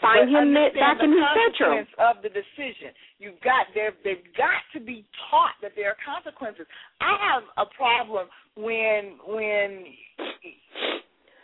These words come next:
Speaker 2: you become wishy-washy in your discipline. I don't know how, what a better way to put it. You know what I'm saying? It's like, if I am
Speaker 1: Yes.
Speaker 2: not teaching you the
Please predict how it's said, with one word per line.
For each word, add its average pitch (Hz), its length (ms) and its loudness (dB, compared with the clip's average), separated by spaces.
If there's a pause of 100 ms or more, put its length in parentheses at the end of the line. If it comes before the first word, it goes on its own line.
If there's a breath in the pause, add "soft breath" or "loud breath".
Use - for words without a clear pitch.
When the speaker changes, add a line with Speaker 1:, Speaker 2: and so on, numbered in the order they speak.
(440 soft breath)
Speaker 2:
you 240 180 -4
become 240 500 -2
wishy-washy 226 880 -4
in 185 60 -12
your 175 140 -8
discipline. 165 520 -8
I 156 120 -2
don't 170 160 -6
know 165 160 2
how, 151 320 -6
what 156 180 -2
a 151 60 -4
better 156 300 2
way 143 240 -2
to 139 80 -6 (140)
put 160 160 0
it. - 200 -12 (100)
You 190 80 -10
know 202 140 4
what 196 100 2
I'm 196 180 -4
saying? 196 360 -4 (400 loud breath)
It's 208 240 0
like, 190 400 4
if 226 240 2 (240)
I 285 220 2 (100)
am 254 40 0
Speaker 1:
Yes. 233 100 0 (100)
Speaker 2:
not 254 240 0 (240)
teaching 277 460 -12
you 220 480 -12
the 208 100 0